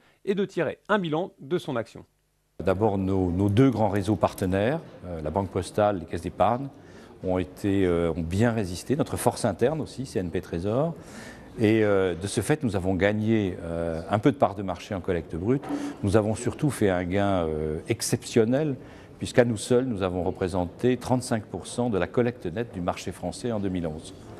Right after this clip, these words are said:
Speaker 2: ce qui est, euh, jamais vu. Nous avons considéré que les risques, euh, des souverains étaient suffisamment importants pour que ça justifie de notre part, en fait, une baisse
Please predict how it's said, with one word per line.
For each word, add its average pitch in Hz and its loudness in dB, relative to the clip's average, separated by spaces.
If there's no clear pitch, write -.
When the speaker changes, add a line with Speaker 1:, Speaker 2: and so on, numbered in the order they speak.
Speaker 2:
ce - -12
qui - 0
est, 78 0
euh, 73 -4
jamais 98 4
vu. 101 -2
Nous 110 0
avons 107 2
considéré 104 2
que 110 -2
les 87 4
risques, - 0
euh, 85 0
des 87 2
souverains 101 2
étaient 120 0
suffisamment 104 4
importants 120 0
pour 101 2
que 127 6
ça 113 4
justifie 117 0
de 107 2
notre 98 2
part, 120 2
en 92 2
fait, - 2
une 104 0
baisse 110 0